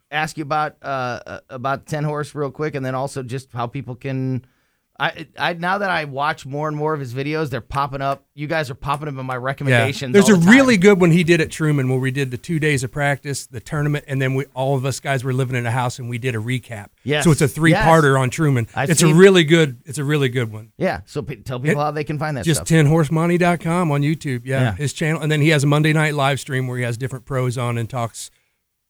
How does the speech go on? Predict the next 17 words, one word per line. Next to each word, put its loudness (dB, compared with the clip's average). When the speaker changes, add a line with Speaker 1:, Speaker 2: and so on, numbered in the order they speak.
Speaker 2:
sometimes 0
to -6
ridiculous -2
Joe 0
Rogan 2
links, -4
like -8
three 2
hours. -2
Speaker 1:
<laughs> -2
Speaker 2:
You 2
know, 2
you 0
know, 2
depends 0
on 4
the, -2